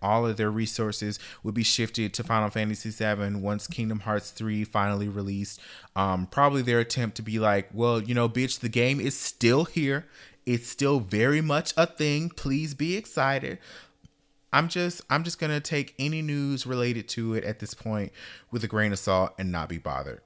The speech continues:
Capcom showed that you can capture nostalgia and new ideas in a good way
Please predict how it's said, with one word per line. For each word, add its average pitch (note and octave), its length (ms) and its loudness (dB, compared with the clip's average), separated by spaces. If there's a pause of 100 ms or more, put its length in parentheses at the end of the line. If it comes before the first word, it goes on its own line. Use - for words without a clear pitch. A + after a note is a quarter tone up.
(120)
Capcom C#3 800 0 (180)
showed A#2 400 2
that G2 200 -4
you D3 120 -4
can G#2+ 320 -2
capture C3+ 480 -2
nostalgia A2+ 800 0 (220)
and F2+ 240 -4
new A#2+ 160 0
ideas A2+ 800 0
in G2 80 -6
a F#2 60 -4
good F#2+ 380 -4
way G2 400 -2